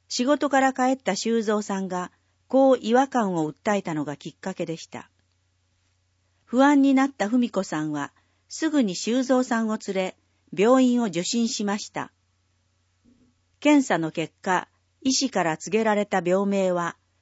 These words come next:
アルツハイマー型認知症。修造さんは、脳の神経細胞が少しずつ壊れ、脳全体が縮んでいく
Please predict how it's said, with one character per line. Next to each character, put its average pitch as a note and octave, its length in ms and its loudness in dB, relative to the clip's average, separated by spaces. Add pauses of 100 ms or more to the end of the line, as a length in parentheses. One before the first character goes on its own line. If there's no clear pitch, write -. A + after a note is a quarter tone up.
(160)
ア F#3 160 0
ル B3+ 80 2
ツ C4 220 -2
ハ B3+ 140 2
イ B3 100 2
マ A#3 220 2
ー - 20 -6
型 G#3+ 320 -2
認 G3 280 -2
知 G#3 180 -6
症。 F3+ 440 -4 (920)
修 C4 320 0
造 B3+ 220 2
さ A#3 220 -4
ん A3+ 100 -4
は、 G#3+ 240 -6 (400)
脳 C#4 240 6
の G3 160 0
神 C4+ 280 2
経 B3+ 200 2
細 A#3+ 220 2
胞 D#3+ 260 -2
が C#3+ 240 -6 (180)
少 - 300 0
し C4+ 220 -2
ず C#4 100 0
つ F#3+ 140 -10
壊 E3+ 320 -2
れ、 C#3+ 200 -6 (320)
脳 A#3 300 4
全 G#3+ 260 2
体 A3+ 220 2
が G#3 140 0
縮 G3+ 320 -2
ん A#3 80 0
で A3 140 2
い G#3+ 80 -4
く G3+ 260 -4